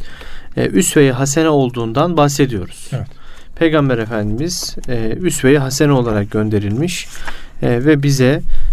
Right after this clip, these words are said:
Speaker 1: nasıl bir hayat yaşamamız gerektiğini, nasıl bir insan olmamız gerektiğini, Müslümanlığımızı nasıl yaşamamız gerektiğini, e,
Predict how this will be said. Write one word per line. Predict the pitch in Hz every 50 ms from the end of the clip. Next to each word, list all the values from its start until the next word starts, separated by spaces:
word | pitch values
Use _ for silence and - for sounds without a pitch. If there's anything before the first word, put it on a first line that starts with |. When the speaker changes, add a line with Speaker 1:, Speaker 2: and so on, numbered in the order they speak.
| - - -
Speaker 1:
nasıl | 175 175 - 143 165 185 180 - 185 165 147 143
bir | 147 143
hayat | 139 139 - 147 147 151 160 - - -
yaşamamız | 139 123 - 139 127 123 120 120 120 117 113
gerektiğini, | 117 110 101 104 101 98 - - - 104 104 107 127
nasıl | 139 156 151 - - 143 131 131
bir | 127 123
insan | 127 127 127 127 123 - 139 135 135
olmamız | 117 113 113 110 107 107 107 98 -
gerektiğini, | - 107 101 101 98 98 - - 104 104
Müslümanlığımızı | 117 127 123 - 156 147 147 139 139 143 143 143 143 143 143 143 139
nasıl | 143 160 160 - - 156 135 123 - - - - - - - - - 120
yaşamamız | 120 135 139 139 170 165 156 147 131 131 123 -
gerektiğini, | - 127 113 110 107 104 107 - 110 107 110 139 185 - - - - - - - - - - -
e, | - 120